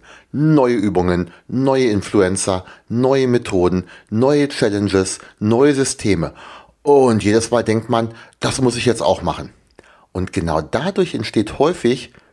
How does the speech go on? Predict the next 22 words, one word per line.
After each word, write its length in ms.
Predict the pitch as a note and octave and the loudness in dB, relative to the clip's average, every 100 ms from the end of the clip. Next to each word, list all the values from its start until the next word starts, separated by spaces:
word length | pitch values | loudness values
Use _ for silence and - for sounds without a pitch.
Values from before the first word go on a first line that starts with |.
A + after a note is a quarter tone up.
| _ | _
überhaupt 600 | - D#3 D#3+ C3 B2+ C3 | -4 -2 -2 -2 -2 -4
keine 420 | - G#2 G2 G#2+ - | -6 -4 -2 -2 -4
echte 280 | F2+ - | -6 -8
Kontinuität 800 | - - F2+ F#2+ F#2 F#2+ F#2 E2 | -6 -4 -2 -2 -2 -2 -6 -6
mehr. 220 | D2+ C2+ - _ _ - _ _ - | -8 -12 -14 _ _ -20 _ _ -6
Natürlich 580 | F3 E3 - A3+ G3+ - | -6 -4 -4 -4 -4 -4
darf 220 | G2 - | -4 -2
man 160 | F2 E2 | -4 -4
Dinge 220 | E2 D#2+ | -6 -6
verändern 540 | - - E2 D#2+ D2 | -4 -6 -6 -6 -6
oder 280 | - E2+ D#2+ | -4 -2 -2
weiterentwickeln. 720 | E2 E2 - E2 D#2 D2 - - _ - - - | -4 -4 -8 -10 -10 -10 -10 -14 _ -20 -20 -10
Aber 240 | - C3 D3+ | -4 -2 -2
wenn 120 | D#3 | -4
alle 220 | F3+ G#3 | -2 -4
paar 260 | - F3+ G3 | -4 -6 -6
Wochen 280 | - G2 | -6 -4
wieder 240 | F#2 G#2+ A2 | -2 -2 -2
alles 280 | B2 C3 - | -4 -4 -6
komplett 540 | D3 C#3+ - G#3+ - | -6 -4 -4 -4 -4
umgeworfen 600 | G3 G3 D#3 G#2+ F#2+ G2+ | -4 -2 0 0 0 -2
wird, 300 | F2 D#2 - | -2 -2 -4